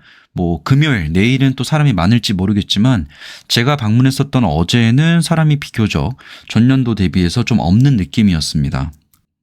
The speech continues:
또 비용 절감에 대해서 집중을 한다라고 해도 차세대 배터리에 대한 연구를 좀 등한시하거나 이런 모습들도 아니었습니다. 전반적으로 이런 차세대 배터리에 대한 연구들, 본인들만이 가지고 있는 기술력에 대한 어필들도 분명히 있었고요.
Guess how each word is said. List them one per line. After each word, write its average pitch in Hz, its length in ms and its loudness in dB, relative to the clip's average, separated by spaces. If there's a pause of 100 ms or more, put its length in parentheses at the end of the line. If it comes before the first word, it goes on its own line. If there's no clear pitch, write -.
(640)
또 135 320 2
비용 180 340 0
절감에 160 460 0
대해서 147 160 0
집중을 147 480 -2
한다라고 156 440 0
해도 135 300 0
차세대 160 400 0
배터리에 131 480 0
대한 120 220 0
연구를 117 500 0
좀 139 160 0
등한시하거나 117 800 0
이런 117 220 2
모습들도 107 500 -2
아니었습니다. 85 640 -2 (360)
전반적으로 127 640 2
이런 104 160 2
차세대 143 320 0
배터리에 117 400 0
대한 110 160 2
연구들, 90 560 0 (340)
본인들만이 143 640 0
가지고 120 340 0
있는 120 180 2
기술력에 131 600 0
대한 117 180 0
어필들도 117 560 -2
분명히 110 440 2
있었고요. 80 640 -4